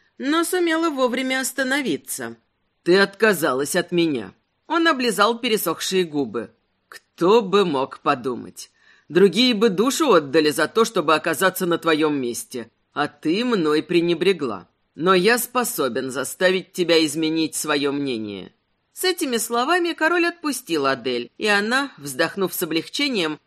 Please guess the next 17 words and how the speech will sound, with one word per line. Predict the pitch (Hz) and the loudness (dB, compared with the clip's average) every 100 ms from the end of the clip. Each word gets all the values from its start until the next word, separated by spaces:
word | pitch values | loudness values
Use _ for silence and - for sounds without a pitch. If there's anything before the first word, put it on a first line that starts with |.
| _ | _
отошла | 285 339 320 - 196 | -4 0 -2 0 2
от | 156 - | 2 -2
него, | 156 139 135 131 | -4 -2 -4 -2
опасаясь, | 143 143 165 - 294 202 - - _ | -4 -2 -2 -2 -2 -2 -4 -12 _
что | - 294 | -8 0
он | 285 247 | 0 0
передумает | 240 226 208 330 330 320 294 | -4 -4 -2 -2 0 -2 -2
и | 208 | -4
снова | - 226 240 | -2 -2 0
в | 220 | -2
неё | 214 196 | 0 0
вцепится. | 220 - 202 156 113 - - 82 _ _ _ | -2 -4 -4 -4 -6 -12 -14 -14 _ _ _
От | - 208 180 | -4 -4 -2
жара | 185 262 269 170 117 - | -2 0 0 0 -4 -8
Адель | - 226 302 311 | -6 -4 -2 -2
совсем | 311 277 - 262 | -4 -6 -4 -2
разморила. | 254 226 233 226 180 131 110 - | -2 -4 -2 -2 -2 -4 -6 -8